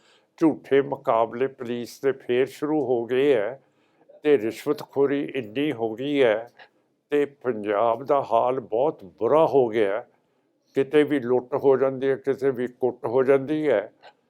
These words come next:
ਤੇ ਮੈਂ ਤਾਂ ਇਹ ਸੱਚ ਬੋਲਣਾ, ਪਰ ਇਹਨਾਂ ਨੂੰ ਬਰਫ਼ ਦੇ ਵਿੱਚ ਵੀ ਪਾਇਆ ਗਿਆ, ਵਿਚਾਰੇ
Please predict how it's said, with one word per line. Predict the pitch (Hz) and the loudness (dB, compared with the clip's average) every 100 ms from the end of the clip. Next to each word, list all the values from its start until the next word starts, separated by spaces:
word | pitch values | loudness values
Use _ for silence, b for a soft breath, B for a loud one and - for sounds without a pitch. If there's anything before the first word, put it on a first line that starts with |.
| _ _ | _ _
ਤੇ | 151 | -6
ਮੈਂ | 131 120 117 | -4 -4 -4
ਤਾਂ | - 151 | 0 2
ਇਹ | 143 135 | 2 0
ਸੱਚ | 143 - 131 131 | -4 -4 -4 -4
ਬੋਲਣਾ, | 120 117 113 127 151 | -2 -2 -2 -4 -6
ਪਰ | - 139 127 135 | -4 -6 -4 -4
ਇਹਨਾਂ | 123 127 131 | -4 -4 -6
ਨੂੰ | 131 127 101 - | -6 -10 -12 -2
ਬਰਫ਼ | 117 120 - | -2 -2 -10
ਦੇ | 120 143 | -2 -2
ਵਿੱਚ | 135 131 127 | -2 -8 -10
ਵੀ | 123 | -10
ਪਾਇਆ | 127 123 120 123 | -8 -4 -2 -2
ਗਿਆ, | 113 120 | -2 -2
ਵਿਚਾਰੇ | 113 123 - 120 127 | -4 -6 -6 -2 -2